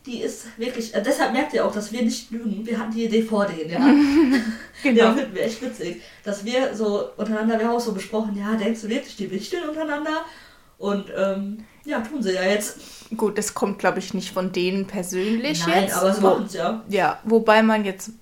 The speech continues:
Speaker 2: natürlich nicht weiß, ob sie das natürlich nicht vielleicht dann trotzdem auch noch mal machen.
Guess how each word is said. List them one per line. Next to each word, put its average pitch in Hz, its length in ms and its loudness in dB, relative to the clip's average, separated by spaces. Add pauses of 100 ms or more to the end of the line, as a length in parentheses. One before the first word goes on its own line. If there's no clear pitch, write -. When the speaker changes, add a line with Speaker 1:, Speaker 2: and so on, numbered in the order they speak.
(200)
Speaker 2:
natürlich 196 380 -6
nicht 220 220 -4
weiß, 381 220 0
ob - 100 -8
sie 294 120 -4
das 311 160 -8
natürlich 294 420 -8
nicht - 200 -12
vielleicht 277 300 -10
dann 311 160 -6 (400)
trotzdem 523 440 4
auch 220 180 6
noch 240 160 6
mal 208 200 2
machen. 294 300 0